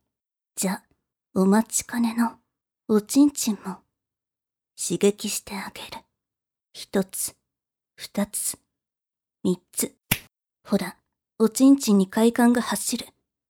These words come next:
すくみずが刺激する。圧迫された、気筒、竿、裏筋、そして睾丸の方まで強く愛撫する。気持ちいい。気持ちいいですよね。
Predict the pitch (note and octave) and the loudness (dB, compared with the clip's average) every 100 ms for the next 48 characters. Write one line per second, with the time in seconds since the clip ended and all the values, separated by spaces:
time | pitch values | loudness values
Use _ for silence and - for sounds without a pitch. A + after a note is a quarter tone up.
0 | - - - G3+ G3+ - - F#3+ - G3 | -10 -6 2 4 4 2 -2 -2 -2 -2
1 | G3 - - G3+ - _ _ _ _ - | -2 -6 -8 -8 -12 _ _ _ _ -2
2 | F3+ - G3 - G#3 G3 - G3+ - _ | -2 0 0 0 -4 -4 -4 -4 -6 _
3 | _ _ - - - F#3+ - _ _ _ | _ _ -16 -10 -4 -4 -4 _ _ _
4 | _ - - F3 F3 F3+ _ _ _ _ | _ -12 -8 -4 -4 -4 _ _ _ _
5 | - G3 G3 - G3 - - _ _ _ | 0 2 2 -2 -6 -8 -10 _ _ _
6 | - - G3+ - A3 - - A#3 A#3+ B3+ | -8 -4 -2 -2 -6 -6 4 4 6 4
7 | B3+ B3 C4 A#3 F#3 D#3+ - - A#3 A#3 | 4 4 4 4 2 -4 -10 -6 2 2
8 | A3+ F3+ G#3 G3+ F3+ - - - _ _ | 2 0 0 0 -4 -6 -8 -18 _ _
9 | _ _ _ _ _ - D#3+ E3 - - | _ _ _ _ _ -14 -12 -12 -8 -8
10 | F#3+ G#3 _ _ _ _ _ - A#3+ C4+ | -8 -18 _ _ _ _ _ 2 6 6
11 | C#4 - D#4 D4 - A3+ G3 A#3 C4 | 2 -2 0 0 0 -2 -2 -4 -8